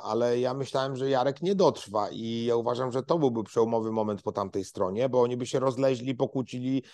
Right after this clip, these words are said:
on to, to jest osoba, która scala, e, to i trzyma ich za mordę. A oni by się rozleźli, pozagryzali by się, Ziobro z Morawieckim by się zagryzł i, i to jest, no, no, nie można mówić, że smutne, że ktoś <laughs> nie kajtnął, ale dobra, ale generalnie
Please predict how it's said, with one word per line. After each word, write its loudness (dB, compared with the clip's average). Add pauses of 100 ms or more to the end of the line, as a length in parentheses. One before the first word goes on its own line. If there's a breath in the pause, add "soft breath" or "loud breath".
(220 soft breath)
on 2
to, -2
to 0
jest -4
osoba, 0
która 0
scala, 2 (720)
e, -4
to 2
i 0
trzyma -2
ich -4
za 2
mordę. 4 (540 soft breath)
A 4
oni 0
by -4
się 2
rozleźli, 2
pozagryzali 2
by -6
się, -6
Ziobro 0
z -2
Morawieckim -2
by -8
się -4
zagryzł -2
i, -2 (320 soft breath)
i -4
to 2
jest, -2 (100)
no, -10
no, -8
nie -4
można -2
mówić, -2
że 0
smutne, -2
że 0
ktoś -2
<laughs> -10
nie -2
kajtnął, 0
ale 2
dobra, 4
ale 2
generalnie 0